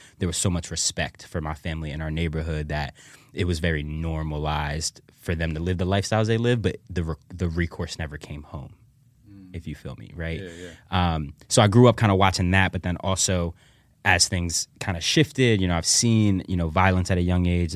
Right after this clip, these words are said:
Speaker 1: with the, the passing of my uncle. He was murdered at sixteen, and, you know, watched my mom, you know, navigate a drug addiction. So there was a lot of that. But simultaneously, even though that's happening and my dad and my uncles are getting incarcerated,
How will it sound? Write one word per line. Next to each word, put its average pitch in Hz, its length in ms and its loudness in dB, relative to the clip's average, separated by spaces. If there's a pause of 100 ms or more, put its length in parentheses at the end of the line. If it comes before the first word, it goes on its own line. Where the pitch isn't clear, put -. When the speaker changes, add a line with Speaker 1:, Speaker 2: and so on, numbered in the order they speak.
Speaker 1:
with 87 180 -8
the, 76 160 -4
the 76 140 -6
passing 90 360 0
of 80 80 -4
my 80 160 -6
uncle. 90 340 2
He 87 140 0
was 85 120 0
murdered 85 280 2
at 82 80 -2
sixteen, 87 640 -4
and, 76 160 -10 (320)
you 95 60 -2
know, 90 80 4
watched 95 240 4
my 85 120 0
mom, 85 480 4 (200)
you 90 80 -6
know, 82 80 -4
navigate 82 400 -2
a 76 60 -4
drug 95 240 4
addiction. 87 540 2
So 92 100 -2
there 90 80 2
was 90 100 2
a 90 40 0
lot 87 200 0
of 82 80 -2
that. 95 300 2 (340)
But 95 260 0
simultaneously, 92 960 2
even 87 360 0
though 95 300 6
that's 87 240 0
happening 85 380 -2
and 80 60 -4
my 73 120 -6
dad 82 340 0
and 78 60 -4
my 76 140 -6
uncles 90 280 -2
are 85 80 -2
getting 82 220 -2
incarcerated, 80 800 -6